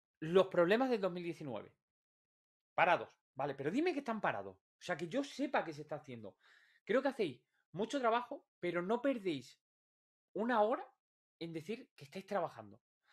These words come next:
Somos tan zoquetes, creo, que necesitamos que nos digáis, "Estamos trabajando, joder, o sea, mira, esto, esto, esto, esto,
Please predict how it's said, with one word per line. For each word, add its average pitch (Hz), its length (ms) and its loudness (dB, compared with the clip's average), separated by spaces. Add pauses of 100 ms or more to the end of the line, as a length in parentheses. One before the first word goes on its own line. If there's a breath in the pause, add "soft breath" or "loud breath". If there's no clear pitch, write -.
(160 soft breath)
Somos 170 420 0
tan 123 260 -2 (140)
zoquetes, - 680 -4 (120)
creo, 147 360 -6 (580)
que 156 100 -6
necesitamos 156 460 -2
que 214 80 -6
nos 180 100 -4
digáis, 139 240 -2 (100)
"Estamos - 280 -14
trabajando, 214 500 -6 (140)
joder, 123 340 -10
o - 40 -20
sea, - 200 -10 (540)
mira, - 320 -2 (180)
esto, 143 400 -6
esto, 151 300 -8
esto, 156 260 -12
esto, - 280 -20